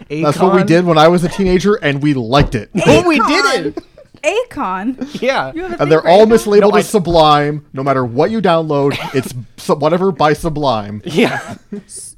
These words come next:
Speaker 3: is, is that a band?
Speaker 2: Yes.
Speaker 1: Yeah, Santeria.
Speaker 3: Oh, I didn't know. Um, Nicki Minaj is
Speaker 1: Yeah.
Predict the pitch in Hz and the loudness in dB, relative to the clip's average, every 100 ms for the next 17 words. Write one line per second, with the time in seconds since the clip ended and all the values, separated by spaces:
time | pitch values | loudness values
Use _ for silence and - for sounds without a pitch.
0 | _ 233 - - _ - - 208 196 185 | _ -14 -14 -18 _ -20 -18 -14 -14 -14
1 | 160 202 330 _ _ _ - - 185 185 | -12 -12 -14 _ _ _ -16 -14 -10 -12
2 | 110 139 180 175 123 120 _ _ 165 160 | -10 -8 -8 -8 -12 -18 _ _ -14 -14
3 | 165 175 175 160 151 - _ _ - 254 | -16 -18 -18 -14 -16 -18 _ _ -10 -8
4 | 262 254 - - 214 233 247 359 339 185 | -6 -8 -14 -16 -12 -12 -12 -10 -8 -8
5 | 139 208 240 - _ _ _ _ _ _ | -10 -12 -16 -20 _ _ _ _ _ _
6 | _ _ _ - 196 185 180 180 175 101 | _ _ _ -18 -12 -10 -10 -12 -12 -14